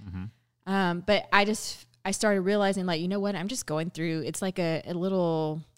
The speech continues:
Speaker 2: ritual for us.
Speaker 1: Mm-hmm.
Speaker 2: That's, that's how I was seeing it. It was like, it's not something that I felt was important at the time, which I know it's important, but I was feeling more like it's just, it's part of our routine before bed.
Speaker 1: Yeah.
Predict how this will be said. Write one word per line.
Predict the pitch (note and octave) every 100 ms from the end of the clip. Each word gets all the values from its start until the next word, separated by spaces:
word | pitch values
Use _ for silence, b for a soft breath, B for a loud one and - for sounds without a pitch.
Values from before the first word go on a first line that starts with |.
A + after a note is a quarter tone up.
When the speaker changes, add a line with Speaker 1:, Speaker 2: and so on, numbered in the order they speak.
| D3+
Speaker 2:
ritual | F#3 F#3 C#3+ C#3+
for | - D#2+
us. | - - -
Speaker 1:
Mm-hmm. | -
Speaker 2:
That's, | E3+ F#3+ G3+ F#3
that's | G3+ -
how | D#3+
I | F3 D#3+
was | E3
seeing | - C#3+
it. | C3+
It |
was | D3+
like, | D3+ C#3+ - -
it's | -
not | G#3 D3+
something | G3 F#3 F#3 F3 F3
that | D#3+ C3+ B2+ - b b b b F3
I | E3+
felt | F#3+ E3
was | D#3+ D3+
important | C#3 - E3+ F3+
at | A3 A3
the | A#3+
time, | - A3 A#3+ A#3+ -
which | G#3+ -
I | G#3
know | A3 B3+
it's | G#3+
important, | D3+ - E3 C3 D3+
but | D3 B2+ - B B B B B -
I | F#3+
was | G3 G3
feeling | - G3 F#3+
more | F3+ E3+
like | E3 D#3 C#3+
it's | E3
just, | - E3+ E3 - - -
it's | -
part | F#3 E3
of | D#3
our |
routine | D#3 D3 D3+ C#3
before | C3 - C3
bed. | C#2 G2 - - -
Speaker 1:
Yeah. | F2+